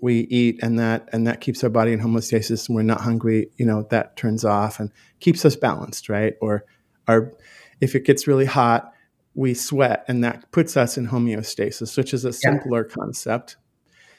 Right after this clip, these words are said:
Speaker 1: But autopoiesis is this idea that every living thing, um, maintains a membrane of some kind that
Speaker 2: Hmm.
Speaker 1: keeps it in coherence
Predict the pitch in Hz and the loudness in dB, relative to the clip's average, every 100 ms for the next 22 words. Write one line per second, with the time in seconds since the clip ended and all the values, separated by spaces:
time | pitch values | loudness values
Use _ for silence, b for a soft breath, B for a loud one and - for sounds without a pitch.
0 | b _ 160 - - 139 170 247 240 151 | b _ 2 2 2 4 6 4 2 4
1 | 131 123 127 123 110 123 120 131 123 139 | 6 4 2 -4 -4 -8 -4 -4 -2 -2
2 | 123 120 131 120 120 117 113 - - _ | -2 2 4 4 4 4 4 2 -6 _
3 | _ _ _ - 147 160 196 196 - - | _ _ _ 0 2 4 4 4 2 -14
4 | - 131 143 156 156 143 131 - - 139 | -6 2 4 4 6 4 4 -2 2 2
5 | 107 107 147 _ _ _ _ _ _ _ | 2 -2 -4 _ _ _ _ _ _ _
6 | _ _ _ _ _ _ _ _ _ _ | _ _ _ _ _ _ _ _ _ _
7 | _ _ _ _ _ - 123 123 123 123 | _ _ _ _ _ -12 -6 -4 -4 -6
8 | - _ _ _ _ - 143 143 139 160 | -10 _ _ _ _ -2 0 2 0 2
9 | 170 156 143 143 160 139 117 107 107 - | 2 4 4 4 2 2 -2 -2 -4 -4
10 | 117 120 - 104 87 104 120 - _ B | -4 -4 -4 -4 -4 -4 -4 -8 _ B
11 | B B B - 123 135 - 131 - - | B B B -6 0 4 4 2 -2 -6
12 | - 175 - 170 151 - 143 139 - 135 | -2 -2 -2 2 2 2 0 0 0 -2
13 | 113 147 147 123 - - - | 2 4 4 2 -4 -8 -10